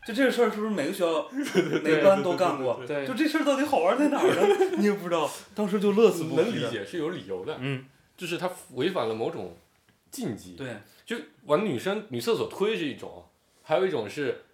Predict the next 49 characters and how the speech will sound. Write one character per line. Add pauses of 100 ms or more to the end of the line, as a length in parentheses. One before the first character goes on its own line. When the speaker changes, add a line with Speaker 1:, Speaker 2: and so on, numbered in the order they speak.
(760)
Speaker 2:
女
生
走
过
去
的
时
候，
突
然
把
旁
边
男
生
一
捅，
然
后
那，
Speaker 1:
啊。
Speaker 2:
那
两
个
人
就
撞
到
一
起，
Speaker 1:
对，
对，
对。
Speaker 2:
啊，
然
后
来
说 (720)
，“哦，
非
礼
了”，
就
这
样
子。
Speaker 1:
就，
就
是，